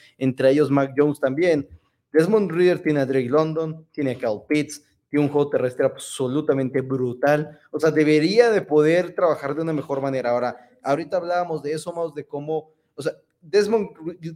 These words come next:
Reader, seis punto seis por ciento de pases dignos de ser interceptados contra solamente uno punto ocho de los pases que son de buen momento.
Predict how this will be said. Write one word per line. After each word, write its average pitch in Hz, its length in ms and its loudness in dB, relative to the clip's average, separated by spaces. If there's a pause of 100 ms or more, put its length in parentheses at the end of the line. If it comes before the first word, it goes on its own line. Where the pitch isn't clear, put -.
Reader, 208 540 2
seis 175 260 -4
punto 185 220 -4
seis 165 160 -4
por 160 180 -6
ciento 156 220 -4
de 156 80 0
pases 143 300 -4
dignos 147 260 -2
de 139 80 -2
ser 139 140 -2
interceptados 139 640 -4
contra 127 200 -8
solamente 135 400 -4
uno 139 300 -4
punto 143 280 -2
ocho 135 340 -4 (240)
de 135 180 -2
los 127 160 0
pases 139 320 -2
que 139 100 -10
son 135 220 -2
de 135 160 2
buen 139 260 0
momento. 151 580 0